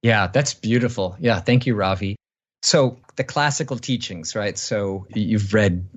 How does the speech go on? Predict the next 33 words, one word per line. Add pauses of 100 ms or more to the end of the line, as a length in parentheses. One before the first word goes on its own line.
many
of
the
same
sources
that
I
have. (300)
There
are
some,
I
would
call
them
the (200)
radical
fringe,
and
that's
fine.
They're
real
specialists. (340)
And
they
say (200)
the
deepest
purpose
is
to
transcend